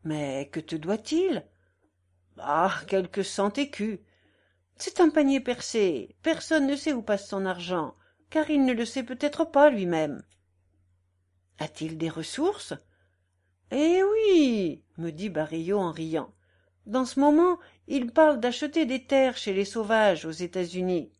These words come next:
J'emportai cette goutte de vinaigre que la médisance m'avait jetée au cœur,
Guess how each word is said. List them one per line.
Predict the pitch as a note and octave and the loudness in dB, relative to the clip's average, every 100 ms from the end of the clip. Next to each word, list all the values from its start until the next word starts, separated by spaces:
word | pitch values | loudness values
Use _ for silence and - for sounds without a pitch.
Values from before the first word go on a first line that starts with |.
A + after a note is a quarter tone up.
| _ _ _ _ _ _ _ _ _ _ _ _ _ _ _ _ _ _ | _ _ _ _ _ _ _ _ _ _ _ _ _ _ _ _ _ _
J'emportai | F3+ A3 G3+ E3 - G#3 | 2 2 2 -2 0 0
cette | G#3 E3 D#3+ | 0 -4 -8
goutte | F#3 G3+ | -6 -6
de | D#3 | -6
vinaigre | C#3+ C#3+ F#3+ E3 C#3 - | -8 -2 0 0 -2 -10
que | - F3+ | -8 -2
la | E3+ | -2
médisance | F#3 G3 E3 E3+ A3+ A3 | 0 -4 -6 -2 -2 -2
m'avait | F#3 D#3 E3 | -4 -4 -4
jetée | E3+ G3+ B3+ | -4 -4 -2
au | D#3 | -2
cœur, | D3+ C3+ F2 - - | -4 -4 -4 -8 -20